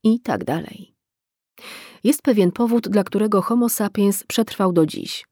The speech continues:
a pozostałe przestały się rozwijać. Kora przedczołowa, której pojawienie się możemy prześledzić w strukturach szkieletowych.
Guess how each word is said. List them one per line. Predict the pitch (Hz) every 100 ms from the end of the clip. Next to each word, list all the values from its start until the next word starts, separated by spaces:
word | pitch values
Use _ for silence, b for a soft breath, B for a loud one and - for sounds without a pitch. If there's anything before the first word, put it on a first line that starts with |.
| _
a | 170
pozostałe | 165 156 160 160 156
przestały | 165 196 - 151 98
się | -
rozwijać. | 123 143 127 - - - - _ _ -
Kora | 220 214 170
przedczołowa, | - 185 - 165 110 78 98 196 - B B B
której | - 208 202
pojawienie | 202 202 180 208 254 254
się | 233
możemy | 190 175 214 240
prześledzić | - 190 - 196 196 -
w |
strukturach | - 202 - 156 131
szkieletowych. | - 143 131 - - - - -